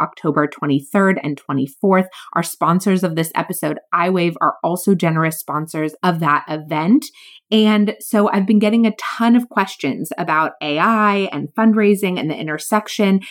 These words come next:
and why I'm involved in it in general, what it has to do with my work and what I focus on in terms of improving the lives of fundraisers. So I wanted to answer all of my frequently asked questions about A I and fundraising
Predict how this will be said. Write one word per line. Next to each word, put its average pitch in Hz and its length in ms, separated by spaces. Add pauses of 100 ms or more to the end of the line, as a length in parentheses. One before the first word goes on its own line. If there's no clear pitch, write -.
(140)
and 170 240
why 170 260
I'm 185 220
involved 160 480
in 156 140
it 147 200
in 156 200
general, 190 480 (200)
what 196 220
it 214 100
has - 300
to 170 100
do 160 280
with 156 260
my 143 200 (120)
work 214 320
and 165 140
what 143 100
I 135 100
focus 190 520
on 175 180
in 151 160
terms 165 400
of 151 220
improving 165 500
the 165 100
lives 143 320
of 135 220
fundraisers. 170 560 (320)
So 208 380
I 226 100
wanted 349 300
to - 200
answer 175 460
all 190 180
of 240 140
my 170 280 (180)
frequently 196 600
asked 147 300
questions 233 720
about 156 380
A 151 160
I 208 220 (100)
and 160 180
fundraising 190 720